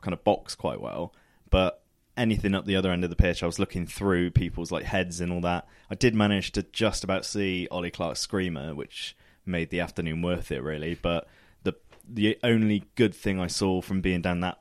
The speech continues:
end of the pitch was, um, their fans were, like, chucking the ball, like, kind of like how Plymouth did when, when, um, Bonham went to go and get it for a goal kick and they were one nil up. They were chucking it up ab-, around the crowd, and some bloke went to go and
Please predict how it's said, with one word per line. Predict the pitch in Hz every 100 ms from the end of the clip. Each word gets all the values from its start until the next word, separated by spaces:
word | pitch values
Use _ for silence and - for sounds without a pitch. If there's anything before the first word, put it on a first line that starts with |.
| -
end | 90
of | 87
the |
pitch | - 95 - -
was, | 85 -
um, | 85 85 82 82 85 - - - - - - - - -
their | 98 95 92 92 90
fans | - - 104 90 85 82
were, | 87 85 80 - -
like, | 90 - -
chucking | - - - 95
the |
ball, | 87 98 95 90 87 - -
like, | 95 -
kind | 123
of | 101
like | 98 95
how | 104 95
Plymouth | - 101 90
did | - 87 85
when, | 90 87 87 90 - _ -
when, | 104 92
um, | 92 92 90 90 82 -
Bonham | 107 101
went | 95 90
to |
go | 104
and | 92
get | 98 92
it | -
for | 80
a |
goal | 80 90
kick | 87 113 95 - - - - -
and | 90
they |
were | 90
one | 87 87
nil | 87 90
up. | -
They | 82
were | 80
chucking | - 90 - 90
it |
up | 71 90
ab-, | 82 82 _ -
around | 92 85
the |
crowd, | - - 117 113 107
and | 90
some | 85
bloke | 95 78
went | 85 -
to |
go | - 85
and | 82